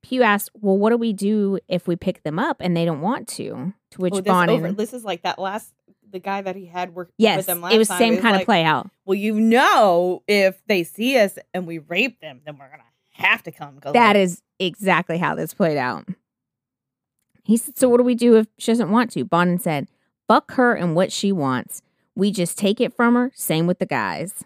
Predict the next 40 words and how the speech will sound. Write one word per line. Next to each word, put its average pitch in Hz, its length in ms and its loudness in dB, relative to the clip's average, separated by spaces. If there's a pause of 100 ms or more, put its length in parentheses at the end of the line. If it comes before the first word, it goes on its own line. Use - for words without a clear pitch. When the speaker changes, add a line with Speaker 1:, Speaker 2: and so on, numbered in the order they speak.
(1120)
Speaker 1:
He 226 120 4
went 220 160 2
on 233 140 2
to 214 80 -4
say, 165 300 0
"One 180 380 0
problem 165 400 0
is 151 120 -6
what 135 140 -4
if 143 120 -8
they 180 120 -2
tell?" 165 500 -2 (280)
Pugh 160 180 -6
said, 170 200 0
"We'll 190 100 -4
just 190 220 -8
beat 196 160 -2
'em 185 100 0
up 208 160 -2
and 170 120 -6
tell 160 240 -4
'em 156 140 -4
that 143 160 -6
when 160 80 -6
we 151 100 -6
come 170 200 -4
back, 233 260 -2
we'll 147 100 -6
kill 214 260 -4
'em." 104 220 -8 (500)
Bonin 254 240 2
suggested 185 640 -6
they 170 100 -4
just - 220 -16
kill 175 200 -6
'em 170 120 -10
right 160 180 -6
away. 120 420 -8 (100)
Speaker 2:
You 294 120 -16
know. 214 200 -16